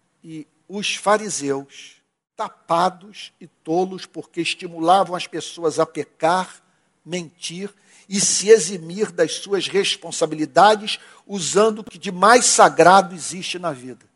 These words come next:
o nome santo de Deus. Não use, essa é a síntese da mensagem de Cristo nessa passagem, não use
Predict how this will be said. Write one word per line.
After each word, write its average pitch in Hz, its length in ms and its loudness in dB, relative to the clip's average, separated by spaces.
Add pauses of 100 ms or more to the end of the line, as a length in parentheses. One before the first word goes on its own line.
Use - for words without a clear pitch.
(240)
o 190 100 -20
nome 180 680 -6
santo - 720 -6 (400)
de 147 100 -16
Deus. 117 560 -20 (100)
Não 220 280 -8
use, 196 300 -8 (200)
essa 233 280 0
é - 20 0
a 180 40 -2
síntese 220 840 -4 (320)
da 180 100 0
mensagem 175 560 0
de 151 100 -10
Cristo 156 400 -10
nessa 147 280 -10
passagem, 127 540 -12
não 180 360 0
use 185 400 -10